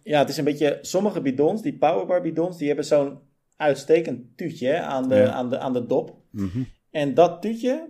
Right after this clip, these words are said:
Speaker 1: dat kwam eigenlijk precies tussen dat stuk vlees wat tussen je wijsvinger en je duim zit.
Speaker 2: Ja.
Speaker 1: En ik greep, ja, ik voelde gelijk van, "Hé, dat doet pijn." En ik, de bidon die vloog ook weg, dus ik, ik had hem ook niet te pakken. Maar toen had ik eigenlijk nog niet door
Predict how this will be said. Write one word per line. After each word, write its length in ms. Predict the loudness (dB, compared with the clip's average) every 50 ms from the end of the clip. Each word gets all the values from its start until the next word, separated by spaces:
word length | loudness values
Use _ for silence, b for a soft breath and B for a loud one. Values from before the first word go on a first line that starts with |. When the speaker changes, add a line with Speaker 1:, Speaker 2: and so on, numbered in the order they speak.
| -18 _ _
Speaker 1:
dat 280 | -2 -2 -2 -2 -2
kwam 280 | 2 4 4 4 4 4
eigenlijk 480 | 0 -2 -2 -2 -2 -4 -4 -4 -10 _ _ _ _ _ _ _ _ _
precies 600 | _ -8 -8 -6 -4 -2 -2 -2 -2 -4 -10 -18 _ _ _ _ _ _
tussen 300 | _ 0 0 0 0 2
dat 160 | 2 2 2
stuk 260 | 2 0 0 0 0 -2
vlees 420 | -8 0 4 4 4 4 0 -2
wat 200 | -2 -2 -2 -2
tussen 240 | -4 -6 -4 -4 -4
je 80 | -2
wijsvinger 560 | 2 2 2 2 2 0 -4 -6 -4 -2 -2 -2
en 80 | -2
je 100 | -2 0 0
duim 280 | 2 2 2 0 -4
zit. 320 | -6 -6 -8 -8 -8 -12 _ _ _ _
Speaker 2:
Ja. 380 | -6 -2 -2 0 -2 -2 -6 -14 -20 -20 _ _ _
Speaker 1:
En 300 | 0 0 0 0 -4 -6
ik 220 | -4 -4 -4 -4 -4
greep, 340 | 2 6 6 6 6 4 -2 -12 _ _ _
ja, 200 | -4 -2 0 0
ik 100 | -2 -2
voelde 240 | -2 0 0 2 0
gelijk 340 | 0 0 2 4 4 4 2
van, 160 | 0 -2 -2
"Hé, 140 | 0 0 0
dat 120 | 0 -2 -4
doet 160 | -4 -8 -4
pijn." 340 | -4 -2 -2 -2 -2 -4 -6
En 140 | -8 -8 -8
ik, 200 | -8 -10 -14 -20 -20 -16
de 180 | -12 -10 -8 -6
bidon 300 | -6 -4 -2 -2 -2 -2
die 120 | -4 -2
vloog 240 | 0 0 0 2 0
ook 120 | -2 0
weg, 220 | 2 2 2 2 -2
dus 160 | -6 -8 -8
ik, 120 | -10 -12
ik 180 | -12 -14 -4 -2
had 120 | -2 0
hem 100 | 2 0 0
ook 80 | 0
niet 140 | 0 -2 -4
te 80 | -6 -2
pakken. 440 | 0 0 0 0 -2 -6 -8 -10 B B B B B B B B
Maar 160 | -2 -2 0
toen 140 | 2 2 2
had 100 | 2 2
ik 60 | 0
eigenlijk 320 | -2 -2 -2 -2 -4 -2 0
nog 80 | 0 0
niet 80 | 0
door 320 | 0 0 0 0 -2 -4